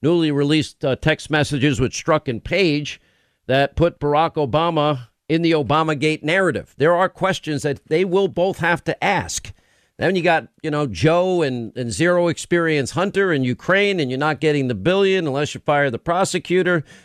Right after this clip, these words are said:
Then you got a watchdog group raising questions about Chinese influence, uh,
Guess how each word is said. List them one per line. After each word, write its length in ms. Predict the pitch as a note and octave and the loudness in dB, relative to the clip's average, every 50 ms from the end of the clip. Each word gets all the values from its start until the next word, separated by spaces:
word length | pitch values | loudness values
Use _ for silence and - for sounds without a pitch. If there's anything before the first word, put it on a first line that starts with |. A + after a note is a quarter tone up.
| _ _ | _ _
Then 160 | - - E3 E3+ | -6 -4 -2 0
you 100 | E3 D3+ | 2 2
got 180 | D#3+ D#3 D3 | 2 2 2
a 40 | C3+ | 0
watchdog 680 | A#2+ A2+ C3+ D#3 F#3+ - - - F3+ D#3 C#3 C3+ A#2 F#2+ | -2 -2 0 0 0 -2 -4 -2 0 0 0 0 0 0
group 260 | B2+ D#3 D3+ - - | 0 0 0 0 0
raising 360 | D3 D3+ D3+ A#2 C3 C3+ - | 2 2 2 2 0 -2 -2
questions 480 | - - D#3 D#3+ - - D#3+ C#3+ G#2+ A#2+ | 0 0 0 0 0 0 -2 -2 -2 0
about 340 | B2 C#3 C#3 C3+ B2+ - _ _ _ - | 2 2 2 2 0 -2 _ _ _ -8
Chinese 640 | - D3+ D#3+ F3 E3+ D#3 E3 G#3 A3 G3 C3+ - | -4 -2 0 2 2 0 0 0 0 -2 -2 -2
influence, 680 | C#3 - D3+ C#3 - A2+ A#2 B2 B2 C#3+ E3 - - - - _ _ _ _ _ _ _ _ _ - | -2 0 0 0 0 0 0 0 2 0 0 -2 -4 -8 -14 _ _ _ _ _ _ _ _ _ -6
uh, 260 | G#2+ A#2+ B2 B2+ | -2 -2 0 0